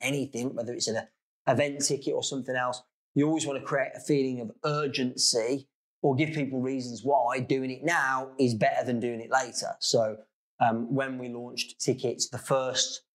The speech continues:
hundred tickets, I think, got a free upgrade. So if you purchased a V I P, you got an elite ticket. If you purchased an elite, you got an Access All Areas ticket, um,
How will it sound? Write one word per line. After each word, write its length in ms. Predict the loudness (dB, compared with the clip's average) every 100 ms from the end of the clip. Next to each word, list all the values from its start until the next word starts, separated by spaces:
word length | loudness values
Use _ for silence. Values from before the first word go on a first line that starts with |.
| _ _ 0
hundred 680 | 2 4 2 2 0 -2 -2
tickets, 500 | -2 -2 -2 0 0
I 60 |
think, 340 | 0 0 -2 0
got 160 | 2
a 40 | 0
free 340 | 0 2 2
upgrade. 640 | 2 0 0 0 -2 -8 -12 -18 _ _
So 140 | 0
if 60 | 2
you 60 |
purchased 480 | 0 0 0 -2 -4
a 60 | -4
V 120 | -2
I 160 | -2 -2
P, 340 | -4 -4 -4 -8 _ _ _
you 120 | 2
got 260 | 6 6 4
an 120 | 0
elite 300 | 0 0 0
ticket. 320 | -2 -2 -2
If 100 | -4
you 60 | -6
purchased 480 | 0 0 2 -4 -2
an 100 | 0
elite, 300 | 2 0 -2
you 100 | 0
got 140 | 2
an 80 | 2
Access 320 | 0 -2 0
All 80 | 0
Areas 320 | 0 0 -4
ticket, 380 | -4 -2 0 -2 -6 -20 -20 _
um, 400 | 4 4 4 -2